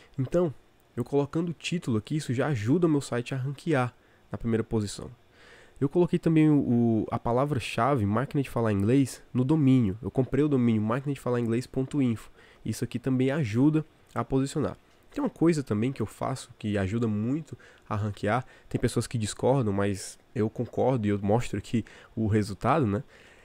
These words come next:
É ter um texto grande, tá? Então aqui no caso eu tenho um texto gigante, eu tenho mais de mil e quinhentas palavras nesse texto.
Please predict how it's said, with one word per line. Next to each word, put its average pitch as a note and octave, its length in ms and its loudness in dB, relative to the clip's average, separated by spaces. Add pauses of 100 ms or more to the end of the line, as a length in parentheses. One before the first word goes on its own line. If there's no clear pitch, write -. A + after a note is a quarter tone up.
(160)
É C3+ 140 4
ter - 160 4
um F3 100 4
texto - 300 -2
grande, B2 360 6
tá? G2 220 -6 (140)
Então A#2+ 240 2
aqui A#2+ 180 2
no C#3 140 4
caso C#3+ 320 2
eu A#2+ 40 2
tenho C#3+ 140 0
um D3+ 40 -2
texto D3 280 -2
gigante, A#2+ 600 4
eu - 40 -14
tenho A#2+ 140 0
mais C#3+ 240 2
de D#3 80 0
mil D3 180 6
e E3 80 -2
quinhentas D#3+ 300 -6
palavras C3+ 460 0
nesse C#3 260 -2
texto. G2 340 -4